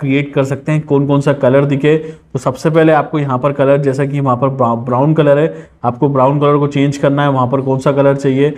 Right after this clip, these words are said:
ये आपको combination दिए हुए हैं, आपको जिस combination में करेंगे वो पूरा वहाँ पर change होता जाएगा। आप देख सकते हैं जिस combination आप click करेंगे वो पूरा वहाँ पर वर्टिकल change होता जा रहा है। इसके अलावा भी यहाँ पर आप जाएंगे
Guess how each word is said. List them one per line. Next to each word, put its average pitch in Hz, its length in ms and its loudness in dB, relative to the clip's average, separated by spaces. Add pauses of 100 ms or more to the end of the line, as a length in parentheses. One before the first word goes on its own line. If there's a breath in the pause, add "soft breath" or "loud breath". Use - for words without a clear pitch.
(280 loud breath)
ये 131 60 2
आपको 131 220 0
combination 139 560 2
दिए 131 140 2
हुए 143 140 2
हैं, 139 60 2
आपको 135 200 0
जिस 143 180 0
combination 139 520 0
में 143 120 0
करेंगे 135 320 2
वो 143 100 4
पूरा 135 240 2
वहाँ 131 200 -2
पर 127 160 0
change 127 200 -2
होता 127 200 -2
जाएगा। 123 240 0
आप 120 60 0
देख 123 160 -2
सकते 131 220 -4
हैं - 160 -4 (320 loud breath)
जिस 143 160 0
combination 143 580 0
आप 131 200 0
click 147 220 -2
करेंगे 143 400 2 (280)
वो 135 80 -2
पूरा 156 280 4
वहाँ 135 220 -2
पर 131 140 0
वर्टिकल 123 400 0
change 127 280 -2
होता 117 240 -4
जा 110 140 0
रहा 107 100 -4
है। - 180 -18 (240)
इसके 117 220 -4
अलावा 135 300 2
भी 147 120 -2
यहाँ 139 160 -2
पर 135 120 0
आप 135 160 0
जाएंगे 139 400 0